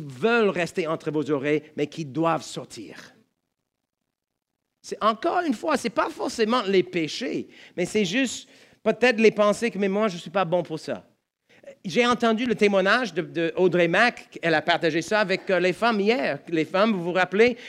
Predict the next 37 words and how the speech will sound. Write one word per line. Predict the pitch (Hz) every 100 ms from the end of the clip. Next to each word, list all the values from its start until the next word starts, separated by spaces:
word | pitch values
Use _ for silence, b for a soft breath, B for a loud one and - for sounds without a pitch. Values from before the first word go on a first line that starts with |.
| B
elle | 165
disait | 170 160 220
que | -
pendant | 190 185 185 196
des | 190 156
années, | 185 180 226 B B
ses, | - 185 156
ses | - 175
frères | 156 - 180 190 196
et | 175
ses | -
sœurs | 156 190 196 208 B
se | - 202
moquaient | 190 190 208
d'elle | 170 190 208
parce | 180 165
qu'elle | 180
était | 170
tellement | 175 190 185
grande. | 175 165 180 202 240 - _ _ _ _ _ _ _ _ b b b b -
Euh, | 185 185 170 175
son | 170 190
frère | 151 196
l'appelait | 196 185 196 196
en |
girafe | 175 170 170 175 190 190 -
et | 175
tout | 156 196
cela. | - 190 180 190
Donc, | 190 175
elle, | 208 254 285 B
elle | - 208
avait | 214 233
cette | - 214 208
image | 233 240 269 185
d'elle-même | 180 202 196 214
que, « | 240